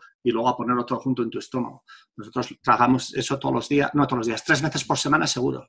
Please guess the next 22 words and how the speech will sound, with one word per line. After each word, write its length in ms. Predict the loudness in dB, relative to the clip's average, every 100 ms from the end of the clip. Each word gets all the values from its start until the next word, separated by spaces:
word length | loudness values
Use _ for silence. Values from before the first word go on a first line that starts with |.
| _
pero 140 | -2
todos 160 | 4 4
los 100 | 6
días 220 | 2 2
está, 420 | 2 4 4 2
está, 520 | -6 -2 2 2 0 _ -8
eh, 160 | -6 -4
metido 280 | 0 2
en, 140 | 4 2
en 200 | 0 -2
nuestro 200 | -2 -4
entrenamiento. 500 | -6 -6 -6 -10 -16 _ _ _ _ _ _ _ _
A 60 |
lo 60 | -6
mejor 220 | 2 4
más 240 | 8 8 6
los 140 | 0
sprinters 760 | 0 4 4 4 2 2 -6 _ _ _ _ _ _ _ _ _
que 680 | -2 0 0 0 -2 -4 -2
los 200 | 0 0
de 100 | 2
distance 500 | 2 4 2 2 -6